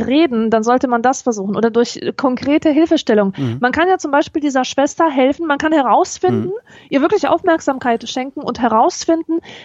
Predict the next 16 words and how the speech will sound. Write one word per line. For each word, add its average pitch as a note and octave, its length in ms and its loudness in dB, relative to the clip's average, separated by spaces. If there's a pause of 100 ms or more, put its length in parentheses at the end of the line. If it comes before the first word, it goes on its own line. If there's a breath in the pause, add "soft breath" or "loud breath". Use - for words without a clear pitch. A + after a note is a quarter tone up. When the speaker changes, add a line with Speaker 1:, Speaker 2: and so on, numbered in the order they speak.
(100)
Speaker 1:
woran C#4 400 2
es D#4+ 120 0
bei C#4 160 0
ihr C4+ 220 0
hapert. A3+ 400 0 (300 loud breath)
Vielleicht C4+ 380 0
hat D#4+ 140 -2
sie D#4+ 160 0
einfach D#4 380 -2
so C#4+ 120 -8
bestimmte E4 480 -2
Fertigkeiten C4 640 0
Speaker 2:
Zum A3 60 -4
Beispiel. - 20 -2
Speaker 1:
nicht. F#2+ 200 -4
Die, C4 140 0